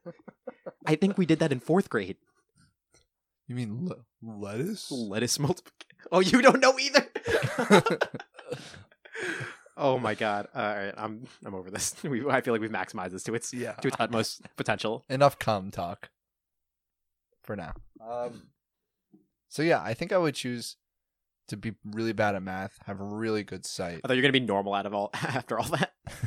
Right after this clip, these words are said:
Speaker 2: <laughs> Yes, I, fuck all this.
Speaker 1: <laughs>
Speaker 2: I'm gonna be normal.
Speaker 1: Um, I'm gonna, I'm gonna say taste, 'cause it's funny, and it has a lot of the things of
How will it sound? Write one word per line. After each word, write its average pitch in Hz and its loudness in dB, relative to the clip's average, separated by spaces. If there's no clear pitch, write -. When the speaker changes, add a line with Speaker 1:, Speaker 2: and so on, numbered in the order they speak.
Speaker 2:
<laughs> - -
Yes, 156 2
I, 160 -2
fuck - 8
all 131 8
this. 107 0
Speaker 1:
<laughs> - -10
Speaker 2:
I'm 143 2
gonna 170 6
be 131 2
normal. 107 -2
Speaker 1:
Um, 120 4
I'm 117 0
gonna, 135 0
I'm 113 -2
gonna 123 -2
say 113 2
taste, - -4
'cause - -4
it's - -10
funny, 113 -2
and 98 -2
it 117 -2
has 107 0
a 123 -6
lot 123 2
of 113 -2
the 113 -4
things 107 -4
of - -6